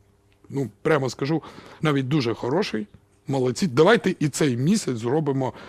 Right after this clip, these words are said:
таким же. Ми хоча б хвости всі попередні попідтягували, і, ну, тепер можемо більше собі дозволити, хоча наша автослужба не дасть мені збрехати, вони хочуть більшого. Тому що, ну, автомобілі, самі розумієте, це така штука, яка,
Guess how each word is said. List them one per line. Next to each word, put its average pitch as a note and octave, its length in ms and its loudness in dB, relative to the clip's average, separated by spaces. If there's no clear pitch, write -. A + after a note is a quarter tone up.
таким B2 400 -2
же. A2+ 100 -4
Ми D3 140 0
хоча - 280 0
б D#3 200 0
хвости - 720 -4
всі A2 360 -6
попередні A2+ 560 -4
попідтягували, A#2+ 1000 -2
і, F#3+ 280 2
ну, F3+ 160 4
тепер F3 300 0
можемо D#3 320 2
більше C#3 320 -2
собі A#2+ 240 -6
дозволити, E3 580 0
хоча D#3 280 0
наша G3 320 4
автослужба F#3 600 2
не F3+ 100 4
дасть F3 240 2
мені D3+ 220 0
збрехати, E3 680 2
вони F#3 240 0
хочуть F3+ 400 -2
більшого. A#2 720 -4
Тому C#3+ 240 -2
що, D3 180 -4
ну, D#3+ 200 0
автомобілі, C#3+ 540 0
самі C#3 240 -4
розумієте, B2 560 -2
це A#2 140 -10
така A#2+ 220 -8
штука, C3+ 360 -6
яка, B2+ 440 -4